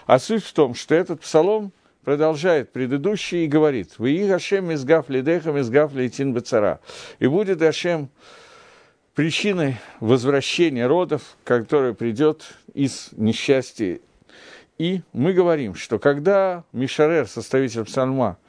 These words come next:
говорит, то есть Давид Гамелах, говорит, что Галут как-то слишком затянулся, чё-то не то. И он говорит, что царот,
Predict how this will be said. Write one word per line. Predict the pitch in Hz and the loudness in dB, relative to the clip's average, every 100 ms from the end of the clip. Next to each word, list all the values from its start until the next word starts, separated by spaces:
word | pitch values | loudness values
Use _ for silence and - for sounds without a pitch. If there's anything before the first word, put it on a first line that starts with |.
| _ - _ _ _ _ - | _ -20 _ _ _ _ -4
говорит, | 107 151 165 156 | 2 4 4 -2
то | - | -2
есть | 110 101 | -4 0
Давид | 131 143 120 - - _ _ _ | 0 0 -4 -10 -20 _ _ _
Гамелах, | 101 127 139 92 80 - _ | -4 0 0 0 -6 -16 _
говорит, | 107 113 147 165 156 | 0 2 4 2 -2
что | - - 107 90 | -6 -6 -2 -2
Галут | 92 127 165 165 | 2 2 2 -2
как-то | - 131 - | -4 -6 -6
слишком | 113 - 139 - 120 | -8 -2 -2 -2 -4
затянулся, | 107 123 165 202 185 113 | -2 -4 -2 0 -2 -6
чё-то | - 143 107 | -4 -4 -2
не | 131 | -4
то. | 120 113 82 - - - - - - - - _ | -2 -2 -2 -8 -20 -20 -20 -18 -18 -20 -20 _
И | - | 0
он | 175 202 | 2 2
говорит, | 190 196 196 | 0 2 0
что | - - 156 139 | -4 0 0 0
царот, | - - 156 196 - | -2 2 4 2 -4